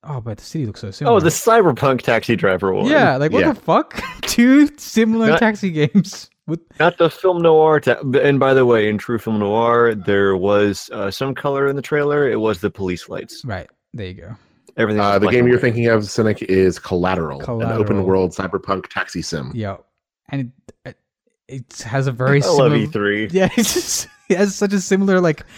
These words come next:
Speaker 1: 'cause there's a, there's dialogue choices in Thurb's game, um, Nightcall, and they look like the same
Speaker 3: Right.
Speaker 1: presentation, and, like, holy cow,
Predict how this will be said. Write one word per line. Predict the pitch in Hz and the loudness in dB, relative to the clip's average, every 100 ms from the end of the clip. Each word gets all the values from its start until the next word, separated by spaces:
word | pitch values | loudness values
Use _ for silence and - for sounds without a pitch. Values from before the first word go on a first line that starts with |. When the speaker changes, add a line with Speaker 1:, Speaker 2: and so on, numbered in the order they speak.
| - | -10
Speaker 1:
'cause | - 156 | -4 -2
there's | 160 | 0
a, | 147 135 123 139 | 0 -2 -6 -12
there's | 147 139 127 | -4 -2 -2
dialogue | 120 151 165 147 | -2 0 2 0
choices | 143 127 117 113 | 0 -2 -2 -4
in | 107 | -4
Thurb's | 131 123 117 | -2 -4 -4
game, | 110 101 101 | -6 -6 -8
um, | 110 101 98 101 | -8 -10 -8 -8
Nightcall, | - - 107 101 98 _ _ | -8 -8 -8 -8 -10 _ _
and | - 131 | -2 0
they | |
look | 120 131 - | 2 0 -2
like | 120 | -6
the | 117 | -6
same | - 127 123 | -2 -2 0
Speaker 3:
Right. | |
Speaker 1:
presentation, | 127 117 110 117 113 113 120 | 0 0 -2 -4 -4 -4 -4
and, | 104 | -6
like, | 104 | -8
holy | - 131 113 | -6 -6 -4
cow, | 101 120 92 101 | -6 -6 -6 -8